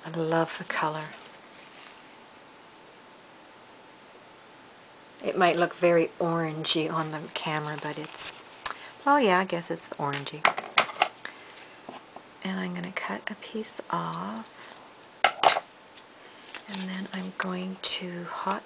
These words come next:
glue it just on the bottom. Yeah, that'll look cool. All right, so I have some of this trim here, so I put it on the top of my tag.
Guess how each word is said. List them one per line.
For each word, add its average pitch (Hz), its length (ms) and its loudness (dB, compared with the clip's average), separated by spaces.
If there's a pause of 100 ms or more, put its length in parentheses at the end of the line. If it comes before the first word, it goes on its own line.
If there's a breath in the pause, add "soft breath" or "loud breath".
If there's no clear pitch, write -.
glue 175 300 -4
it - 440 -8 (1400)
just - 360 -4
on 220 100 -2
the 247 60 -2 (120)
bottom. 170 540 -4 (2250)
Yeah, - 140 -8 (640)
that'll - 240 -16
look - 180 -16
cool. - 180 -4 (1700 loud breath)
All 226 200 10
right, 202 380 10
so 220 100 6
I 214 60 10
have 247 180 8
some 247 220 6
of 214 60 6
this 196 200 4
trim 240 300 8
here, 254 260 4
so - 180 2
I 190 40 6
put 202 200 -2
it 202 120 -4 (120)
on 180 460 6
the 170 80 0
top 170 200 2
of 170 80 -2
my 151 100 -2
tag. 156 480 -2